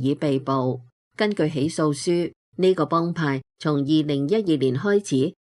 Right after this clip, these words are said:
就一直響紐約布朗市區嘅情人大道街區明目張膽嘅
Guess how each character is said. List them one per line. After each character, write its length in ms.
就 220
一 160
直 120
響 280
紐 180
約 220
布 240
朗 200
市 200
區 240
嘅 100
情 220
人 180
大 180
道 200
街 240
區 300
明 220
目 240
張 220
膽 220
嘅 80